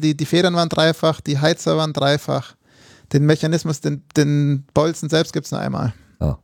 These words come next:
Speaker 2: okay. Also der hätte schon funktionieren müssen. Hat aber auch funktioniert und dann war der Deckel offen und dann kommt Licht rein. Und dann ist ja im Prinzip alles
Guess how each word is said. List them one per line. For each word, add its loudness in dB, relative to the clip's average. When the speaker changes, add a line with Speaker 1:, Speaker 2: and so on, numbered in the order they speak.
Speaker 2:
okay. -6
Also -8
der -2
hätte -2
schon -4
funktionieren 0
müssen. -2
Hat 2
aber 4
auch 4
funktioniert 2
und 0
dann 4
war 6
der 4
Deckel 0
offen 0
und 0
dann 2
kommt -2
Licht 0
rein. 0
Und 2
dann 4
ist 2
ja 4
im 0
Prinzip -2
alles 0